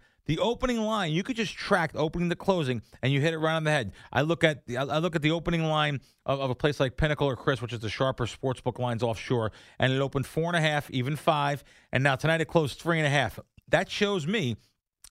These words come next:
that the Colts took a lot of money, and the Colts took sharp money, not just money, because, um, the, the, let's face it, the line comes out, the sharp guys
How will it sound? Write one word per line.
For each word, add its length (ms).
that 100
the 80
Colts 340
took 160
a 60
lot 220
of 80
money, 240
and 120
the 60
Colts 300
took 200
sharp 440
money, 240
not 200
just 180
money, 300
because, 320
um, 320
the, 120
the, 260
let's 160
face 240
it, 100
the 60
line 240
comes 220
out, 240
the 80
sharp 480
guys 420